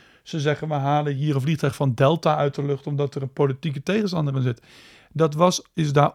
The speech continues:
ondenkbaar. En hier is het alleen maar denkbaar omdat we dat niet Europees regelen. Ehm, maar ja, dat het een vlucht is van Ryanair. En ja, dat komt dan eigenlijk een soort van uit Ierland. Maar die hebben dan ook weer een soort, eh, lage loonvehikel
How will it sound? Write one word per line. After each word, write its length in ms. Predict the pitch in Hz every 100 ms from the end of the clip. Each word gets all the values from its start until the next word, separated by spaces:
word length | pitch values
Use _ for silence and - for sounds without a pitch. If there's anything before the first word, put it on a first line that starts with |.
| -
ondenkbaar. 680 | 240 240 202 180 143 123
En 260 | 123 131 226
hier 380 | 196 120 208 269
is 100 | 214
het 120 | 170
alleen 160 | 151 139
maar 120 | 127
denkbaar 320 | 170 202 175
omdat 280 | 156 147 147
we 80 | 139
dat 180 | 135 143
niet 260 | 165 185
Europees 600 | 175 139 - - 160 214
regelen. 520 | 196 202 196 190 226 277 _ _ _ _ _
Ehm, 280 | - 151 147 151 143 _ _
maar 120 | - 170
ja, 40 |
dat 100 | 135
het 140 | 139
een 100 | 143
vlucht 300 | 123 165 175
is 100 | 147
van 200 | - 127
Ryanair. 680 | 123 147 170 170 175 160 160
En 180 | 165 151
ja, 240 | 139 135 - - - -
dat 180 | - -
komt 180 | 160 147
dan 140 | 151
eigenlijk 320 | 143 147 143
een 60 | 135
soort 200 | - 143
van 120 | 143
uit 140 | 123 -
Ierland. 460 | 175 170 156 156
Maar 80 | 151
die 60 | 139
hebben 160 | 135 139
dan 100 | 147
ook 60 |
weer 120 | 135
een 80 | 131
soort, 320 | - 131 120
eh, 240 | 139 131 135 131 143
lage 360 | 131 135 135 -
loonvehikel 1000 | 131 135 143 139 131 127 139 - 127 127